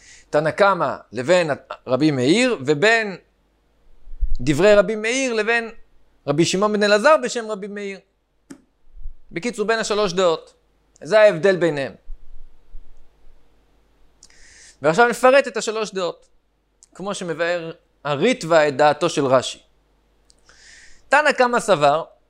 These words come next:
שהוא הראשון שאומר, "כל שאין בו ספק ממזרות, ספק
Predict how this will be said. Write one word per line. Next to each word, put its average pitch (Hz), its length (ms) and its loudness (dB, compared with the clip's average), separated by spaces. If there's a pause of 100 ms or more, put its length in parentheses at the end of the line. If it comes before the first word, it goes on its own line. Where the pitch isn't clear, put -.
(2000)
שהוא 170 140 0
הראשון 156 340 0
שאומר, 165 280 -2
"כל 160 160 0
שאין 156 220 -2
בו 131 100 -2
ספק - 320 0
ממזרות, 127 640 0
ספק - 320 0